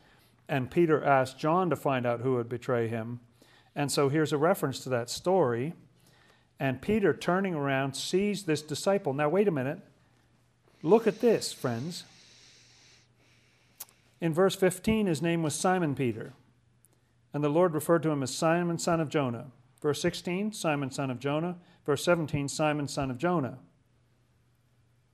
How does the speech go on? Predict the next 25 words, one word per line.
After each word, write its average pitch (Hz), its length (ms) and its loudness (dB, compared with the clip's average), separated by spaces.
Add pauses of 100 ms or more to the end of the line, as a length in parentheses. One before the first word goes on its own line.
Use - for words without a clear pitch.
(320)
Now 185 200 6
all 208 120 6
of 170 60 0
a 165 40 -4
sudden 165 240 -2
he's 156 140 -6
just 175 240 -6
Peter. 139 360 -8 (2500)
His 147 120 -10
name 175 200 -4
has 131 100 -10
changed. 127 520 -16 (260)
He's 139 100 -6
just 160 220 -6
Peter 143 300 -2
now. 113 260 -12 (1120)
Okay, 147 340 2
and 143 100 -6
he 143 60 -4
sees 202 300 -2
the 151 80 -8
disciple 202 460 2
whom 175 180 -4
Jesus 170 400 -2
loved, 139 500 -4